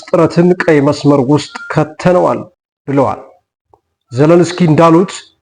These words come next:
በሩሲያ የተወረሩትን መሬቶች በሙሉ ማስመለስን ግን ቅድመ ሁኔታ ውስጥ አያስገቡትም። መሬቶቹን የሩሲያ ናቸው ብለው እውቅና ባይሰጡም፣ አንዳንድ ቦታዎች አሁን ባሉበት ሁኔታ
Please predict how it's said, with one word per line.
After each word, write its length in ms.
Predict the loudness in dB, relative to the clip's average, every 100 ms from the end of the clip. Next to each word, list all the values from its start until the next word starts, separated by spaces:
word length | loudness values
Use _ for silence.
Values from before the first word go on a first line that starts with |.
| _ _ -6
በሩሲያ 460 | 0 2 2 2 2
የተወረሩትን 720 | 4 4 4 4 2 2 2 4
መሬቶች 460 | 2 2 0 0 -2
በሙሉ 300 | -2 2 2 2 0 -6 _ _ _ _ -6
ማስመለስን 720 | -6 0 2 2 0 2 0 2
ግን 260 | 2 2 0 -4
ቅድመ 300 | -2 0 0
ሁኔታ 260 | 0 -2 -2
ውስጥ 260 | -2 -4 -8 -10
አያስገቡትም። 800 | -4 -4 -4 -2 0 -2 -6 -14 -20 _ _ _ _ _ _ _ _ _ _ _ -4
መሬቶቹን 640 | 2 4 4 2 2 0 4
የሩሲያ 460 | 4 4 4 2 2
ናቸው 360 | 2 0 0 0
ብለው 260 | 4 4 4
እውቅና 380 | 2 0 2 2
ባይሰጡም፣ 580 | 2 0 2 0 2 0 -2 _ _ _ _ _
አንዳንድ 480 | 0 2 4 2 2 2
ቦታዎች 520 | 0 2 2 0 -4 -2
አሁን 240 | 0 2 2
ባሉበት 500 | 2 2 2 0 -2
ሁኔታ 280 | 0 0 2